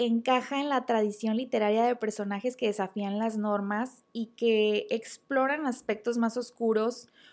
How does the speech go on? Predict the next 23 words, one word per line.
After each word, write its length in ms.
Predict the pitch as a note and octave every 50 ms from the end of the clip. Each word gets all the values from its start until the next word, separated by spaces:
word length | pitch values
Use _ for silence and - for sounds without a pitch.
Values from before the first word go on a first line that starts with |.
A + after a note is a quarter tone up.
| _ _ -
o 160 | - A3 G#3+
existenciales 1120 | G#3 G#3 - G#3 G3+ G3+ - G3+ F#3+ F#3 F3+ - G#3+ G#3 G3 G3 G3 G#3 A3+ A3+ - - - _ _ _ _ _ _ _ _ -
de 160 | G3+ A3 A3
la 120 | G#3+ G#3+ G#3+
condición 500 | G#3+ G#3 G3+ F#3 E3+ - G3+ F#3+ F3+ F#3
humana. 560 | F#3 F#3 F3+ F3 F3 F3 F#3+ A#3 F4+ - _ _ _ _ _ _ _ _ _ _ _ _ _ _ _ _ _ _ _ _ _ _ _ _ _ _ _ _ _ _ _ _ _ _ _ _ -
Em, 680 | A3+ A3 G#3+ G#3 G#3 G#3+ G3+ F#3+ G3 G3 F#3 E3 D3+ - - _ _ _ _ _ _ _ _ _ _ _ _ _ _ _ _ _ _ _ _ _ _ _ _ _ _
por 100 | - B3
ejemplo, 180 | A#3+ A#3+ A3+ A#3+
les 80 | A#3 A3+
voy 100 | A3+ A#3
a 60 | A#3
compartir 420 | - C4 B3 B3 A3 A3 - G#3
algunas 360 | G#3 G#3 G#3 G#3+ A3 A3+ A3+
reflexiones. 680 | A#3 A3+ A3+ - G3 - - - G#3 G3+ G3 F#3+ - _ - - - - - - - - - - - _ _ _ _ _ _ _ _ _ _ _ -
Cuando 1120 | - D4 C#4+ C4 C4+ C4+ C4 C4 C4 B3+ B3+ B3 B3 A#3+ A#3 A#3 A#3 A3+ A#3 - - _ -
me 100 | A3 C4
encontré 300 | C4 B3+ B3+ B3+ B3+ C#4
con 140 | - D#4 D#4+
este 200 | E4 E4 F#4 F4+
personaje, 760 | F4+ E4 D#4+ D4+ B3+ A3+ A3+ A#3 B3+ C4+ C#4+ D4+ D#4 E4 - -
no 260 | A3 A3+ A#3 A3+ A3+
pude 840 | - B3 B3 B3 A#3+ A#3+ B3+ C4 C4 C4 C4 C4 C4 C4 B3+ B3+